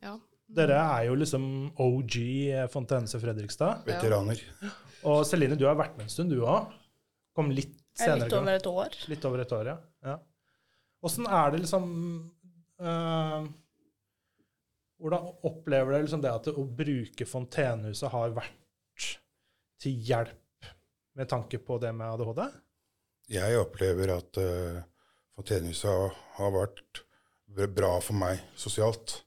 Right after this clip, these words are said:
Speaker 2: Mm.
Speaker 3: Altså, jeg føler meg, jeg føler at jeg, jeg føler at jeg blir godtatt for den jeg er.
Speaker 2: Ja, du kan være deg selv
Speaker 3: Jeg kan
Speaker 2: her.
Speaker 3: være meg selv her.
Speaker 2: Ja.
Speaker 3: Og, ehm,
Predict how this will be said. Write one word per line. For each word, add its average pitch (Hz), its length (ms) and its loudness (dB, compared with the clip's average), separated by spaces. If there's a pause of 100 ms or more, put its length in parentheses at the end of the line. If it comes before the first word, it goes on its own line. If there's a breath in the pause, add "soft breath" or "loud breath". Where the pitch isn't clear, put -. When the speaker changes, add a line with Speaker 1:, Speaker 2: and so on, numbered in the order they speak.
(140)
Speaker 2:
Mm. 139 220 -8 (480)
Speaker 3:
Altså, 98 260 2 (960)
jeg 107 160 2
føler 90 340 2
meg, 95 220 -2
jeg 104 140 2
føler 90 280 0
at 85 140 -6
jeg, 95 200 0 (300 loud breath)
jeg 101 140 -2
føler 92 240 2
at 87 100 -6
jeg 95 80 0
blir 104 140 -2
godtatt 104 380 -6 (280)
for 98 120 -6
den 95 120 -2
jeg 101 160 -2
er. - 120 -10 (340)
Speaker 2:
Ja, 170 160 2
du 180 80 -6
kan 175 140 2
være 135 160 4
deg 135 100 4
selv - 140 2
Speaker 3:
Jeg 139 80 4
kan 180 80 4
Speaker 2:
her. 110 80 6
Speaker 3:
være 87 180 0
meg 104 100 2
selv 98 220 0
her. 110 140 0 (100)
Speaker 2:
Ja. 147 140 -2 (580 loud breath)
Speaker 3:
Og, 95 460 4 (100)
ehm, 92 300 0